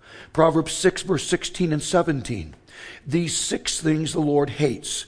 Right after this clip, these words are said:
Yes, seven are an abomination to him." Notice the first item on that hated list is in verse six, seventeen, a proud look. Proverbs eight, verse thirteen begins,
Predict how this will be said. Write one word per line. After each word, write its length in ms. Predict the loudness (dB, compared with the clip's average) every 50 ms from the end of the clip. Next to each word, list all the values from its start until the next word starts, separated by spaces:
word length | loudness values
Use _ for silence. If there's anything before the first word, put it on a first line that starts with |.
| -12 _ -4
Yes, 420 | 0 2 2 2 0 -2 -6 -8 -10 -14 -18 -16 -10
seven 920 | -6 -4 -4 -2 0 4 4 4 4 4 0 -6 -6 -6 -8 -8 -10 -10 -14 -20 -20 -20 -20 _ -6
are 120 | -4 -2
an 80 | 0 0
abomination 760 | -2 -2 -2 -2 0 0 0 0 -2 -2 -2 -4 -4 -6 -4
to 80 | -4 -4
him." 280 | -4 -4 -4 -6 -8 -12 -14 -16 -16 -14 -14 -10 -2
Notice 420 | 2 6 6 6 6 4 0 -2
the 100 | 0 -2
first 500 | -2 0 2 2 2 2 2 0 -4 -2 0
item 480 | 2 2 4 2 2 -2 -4 -8 -12 -14 -18 -20 -20 -20 -20 -20 -12 -6
on 200 | -2 -2 -2 0
that 200 | 0 0 -2 -2
hated 440 | -4 -4 -2 0 0 0 0 0 2
list 480 | 2 2 2 2 0 -4 -4 -8 -10 -12 -16 -20 -20 -20 _ _ _ _ _
is 180 | 0 0 2 2
in 100 | 0 -2
verse 260 | -2 -2 -4 -4 -4
six, 240 | -4 -4 -4 -4 -4
seventeen, 800 | -6 -4 -2 0 0 0 0 -2 -4 -4 -6 -8 -8 -8 -12 -14 -16 -20 -20 -14 _ -6
a 380 | -4 -2 0 0 -2 -2 -4 -8 -18 -20 -10
proud 440 | -6 -4 -2 -2 -2 -4 -6 -8 -10 -12 -10 -6
look. 400 | -4 -2 -2 -4 -4 -10 -16 -18 -20 -20 _ _ _ _ _ -20 -20 -20 -20 -20 -20 -20 -20 -16 -4 2
Proverbs 420 | 4 4 4 4 2 2 2 4
eight, 320 | 4 4 4 2 -2 -8 -4
verse 300 | -2 0 0 0 -2 0
thirteen 540 | 2 4 4 4 2 0 -2 -2 -2 -2 -2
begins, 600 | -2 -2 -2 0 0 0 0 0 -2 -4 -6